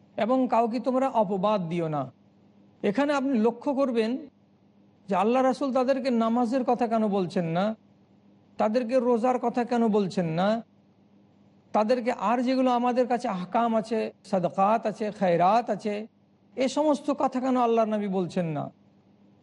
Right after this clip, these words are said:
বরং তাদেরকে শুধু বলছেন, "ডাকাতি ছেড়ে দাও, চুরি করা ছেড়ে দাও, অপবাদ দেওয়া ছেড়ে দাও, ব্যভিচার করা ছেড়ে দাও", এইগুলো কথা আল্লাহ রাসূল বলছেন। কেন?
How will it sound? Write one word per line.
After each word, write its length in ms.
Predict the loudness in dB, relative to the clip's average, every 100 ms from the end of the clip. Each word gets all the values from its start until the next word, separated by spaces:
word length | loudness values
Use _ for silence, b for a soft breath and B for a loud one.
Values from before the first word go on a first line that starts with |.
| _ 0
বরং 320 | 2 2 0
তাদেরকে 380 | 0 2 2 0
শুধু 240 | -2 0
বলছেন, 460 | 2 0 0 -2 -4 _ _ _ _ _ _ _ _ _ _ -4
"ডাকাতি 460 | -2 0 -4 -4
ছেড়ে 260 | -4 -2 0
দাও, 300 | 0 0 -4
চুরি 320 | -4 -2 -2
করা 300 | 0 2 2
ছেড়ে 320 | -2 -2 -2
দাও, 360 | 2 2 0 -6 _ _
অপবাদ 560 | -4 -2 0 0 0 0
দেওয়া 220 | 0 0
ছেড়ে 280 | 0 0 0
দাও, 300 | 0 0 -4 -10 _ -8
ব্যভিচার 640 | 0 0 0 -2 0 0
করা 260 | 0 0 0
ছেড়ে 260 | 0 0
দাও", 380 | 2 0 0 -8 _ _ -4
এইগুলো 340 | 0 2 2
কথা 260 | 0 -2 0
আল্লাহ 200 | 2 0
রাসূল 260 | 0 -4
বলছেন। 480 | -4 -4 -4 -6 -8 -12 -20 _ _ _ _ _ _ _ -2
কেন? 160 | 0